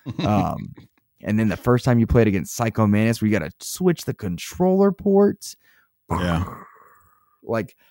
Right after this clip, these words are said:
Speaker 2: Metal Gear Solid, man, that was the jam. And then I, I'll always choose Rogue Squadron and Shadows of the Empire. The P S one
Speaker 1: Oh,
Speaker 2: six-,
Speaker 1: yeah.
Speaker 2: sixty-four era, for me, just 'cause of when it occurred in my life,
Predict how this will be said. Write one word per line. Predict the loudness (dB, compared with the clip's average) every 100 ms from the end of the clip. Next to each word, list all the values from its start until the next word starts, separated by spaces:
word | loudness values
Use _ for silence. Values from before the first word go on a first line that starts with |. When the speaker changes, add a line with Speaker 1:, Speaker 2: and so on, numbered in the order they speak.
| _ _ _ _
Speaker 2:
Metal | 4 4
Gear | 6 2
Solid, | 0 2 4 4 2
man, | -2 -4 -2
that | -2 -2
was | -4
the | -8 -14
jam. | -4 -2 0 -2 -6 -8
And | -2 0
then | 0
I, | -2 -6 -2
I'll | -2
always | 0 0 0 -2
choose | -4 -6 -4
Rogue | -6
Squadron | -4 -2 -2 -2
and | -4
Shadows | -4 -6 -6
of | -8
the | -10
Empire. | -10 -12 -14 -18 _ _ _ -10
The |
P | -2 0
S | 0 0
one | 0 2
Speaker 1:
Oh, | 2 4
Speaker 2:
six-, | 4 4
Speaker 1:
yeah. | 4 0 -4
Speaker 2:
sixty-four | -6 -4 -4 2 2 4
era, | 2 0 0 -4 _ _
for | 2
me, | 4 2 4 4 2
just | -2 -2
'cause | -2
of | 0
when | 0 2 0
it | -4 -10
occurred | -10 2 4 4
in |
my | 2
life, | 2 2 0 -2